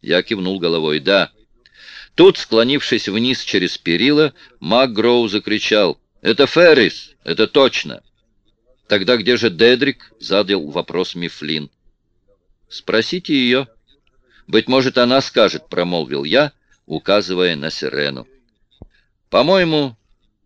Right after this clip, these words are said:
это от него в руднике остались кости и тряпки с дыркой от пули в черепе».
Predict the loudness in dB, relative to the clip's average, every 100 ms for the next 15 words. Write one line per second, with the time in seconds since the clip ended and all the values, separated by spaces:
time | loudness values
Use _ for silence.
0 | _ 0 2 2 0 -2 -2 -2 0 2
1 | 0 0 -2 -2 -2 -2 2 2 2 0
2 | 0 0 -2 -4 -2 -4 -4 -6 -4 0
3 | 2 2 -2 -6 -8 _ -12 -12 -2 0
4 | 0 0 -2 -2 -2 -4 -4 -10 -8 -6
5 | -6 -6 -4 -2 -2 -4 -10